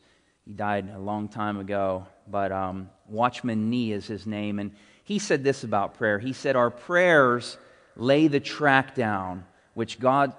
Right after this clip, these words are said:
for which God's power can come. Like a mighty locomotive, His power is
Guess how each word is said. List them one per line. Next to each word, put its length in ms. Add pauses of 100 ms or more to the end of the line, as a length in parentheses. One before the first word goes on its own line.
for 120
which 240
God's 460
power 480
can 280
come. 500 (500)
Like 200
a 80
mighty 520
locomotive, 800
His 260
power 480
is 160